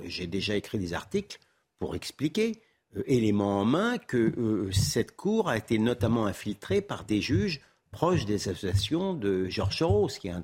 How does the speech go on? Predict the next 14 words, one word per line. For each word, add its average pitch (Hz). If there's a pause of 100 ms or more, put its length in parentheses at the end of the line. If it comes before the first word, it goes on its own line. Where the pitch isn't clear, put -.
un 92
internationaliste. 104 (120)
Cette -
cour, 175 (180)
cette -
cour 139 (300)
a 123
condamné 143
déjà 107
une 98
première 107
fois 98
la 87
France 202